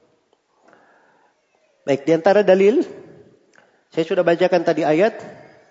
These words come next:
"Al-yawma akmaltu lakum dinakum wa atmamtu alaikum ni'mati wa raditu lakumul Islam madina."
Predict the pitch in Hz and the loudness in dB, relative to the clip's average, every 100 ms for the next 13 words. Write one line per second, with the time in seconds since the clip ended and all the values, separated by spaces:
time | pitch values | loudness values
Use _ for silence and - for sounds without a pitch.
0 | _ _ _ _ _ _ 139 139 170 185 | _ _ _ _ _ _ -6 -2 -2 -2
1 | 185 175 160 180 175 175 156 156 151 151 | -4 -6 -2 -2 -2 -2 -4 -4 -6 -2
2 | 170 156 165 196 247 - - _ _ _ | 0 0 -2 -6 -8 -16 -20 _ _ _
3 | _ _ _ _ _ 127 147 151 160 185 | _ _ _ _ _ -6 -6 -4 -4 -4
4 | 165 165 165 165 165 170 196 165 170 196 | -4 -2 -2 -4 -6 -4 -6 -4 -4 -2
5 | 226 156 151 160 160 190 185 233 - - | -4 -4 -2 -2 -2 -2 -2 -8 -8 -20
6 | - _ _ _ _ _ _ _ _ 127 | -20 _ _ _ _ _ _ _ _ -8
7 | 151 165 160 170 - 139 135 131 127 110 | -6 -4 -6 -6 -8 -4 -2 -2 -4 -8
8 | 76 | -10